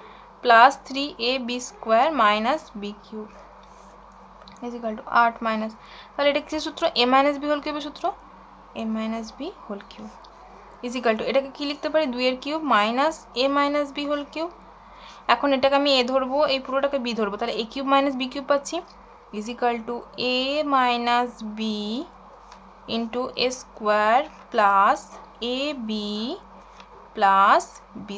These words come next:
square। টু minus a plus b into দুয়ের স্কোয়ার চার plus টু এ minus টু বি plus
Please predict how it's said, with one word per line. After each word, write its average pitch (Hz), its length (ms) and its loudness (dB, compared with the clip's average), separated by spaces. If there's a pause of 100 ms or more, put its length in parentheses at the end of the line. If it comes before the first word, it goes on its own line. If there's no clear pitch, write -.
square। - 460 -10 (1900)
টু 285 120 -2 (200)
minus 262 380 6 (220)
a - 20 2 (200)
plus 226 360 2 (160)
b - 20 -14 (840)
into 240 320 -2 (640)
দুয়ের 240 280 4
স্কোয়ার 247 240 2 (180)
চার 247 260 8 (140)
plus 214 300 4 (300)
টু 269 100 -10 (300)
এ 220 40 -2 (220)
minus 220 380 -2 (220)
টু 285 100 -8 (240)
বি 214 140 -6 (180)
plus 214 300 0